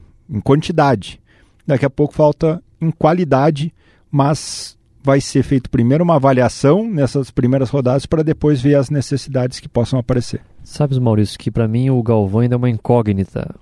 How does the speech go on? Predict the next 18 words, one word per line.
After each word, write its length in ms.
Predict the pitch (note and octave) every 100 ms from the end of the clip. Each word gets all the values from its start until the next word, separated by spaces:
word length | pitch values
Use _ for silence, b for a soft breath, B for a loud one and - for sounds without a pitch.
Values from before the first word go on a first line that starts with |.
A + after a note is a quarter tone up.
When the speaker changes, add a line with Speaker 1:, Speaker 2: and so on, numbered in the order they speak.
| -
Speaker 2:
Uma 260 | D3 F3 F#3
pela 280 | - B2
questão 360 | - G#2+ - A2
que 120 | G2+
você 220 | G2+ -
mencionou 500 | G#2 G2+ - G2+ G2+
aí 100 | G2+
de 100 | F#2+
ele 120 | G2+ F#2+
estar 340 | - G#2 G2
machucado 560 | F#2 F#2+ - - G#2 G2
muitas 340 | G2 G#2 F#2+
vezes 300 | G2+ C#3 C3+
e 60 | G2+
não 100 | F#2
ter 140 | G2+
uma 120 | G2
sequência. 720 | - G#2+ - A2+ D3 - G#2+